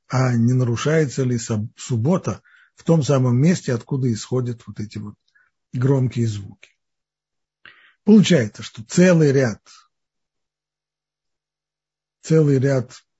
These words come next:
игрушек, которые издают эти громкие звуки, свистки, колокольчики,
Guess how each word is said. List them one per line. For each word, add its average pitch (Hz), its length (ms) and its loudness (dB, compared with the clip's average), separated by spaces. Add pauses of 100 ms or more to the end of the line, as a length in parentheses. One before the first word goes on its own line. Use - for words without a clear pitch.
(640)
игрушек, 120 800 -2
которые 107 680 -6 (640)
издают 107 600 -4 (220)
эти - 120 -12
громкие 127 460 -4
звуки, 117 420 -6
свистки, 117 920 -8 (3250)
колокольчики, 117 1200 0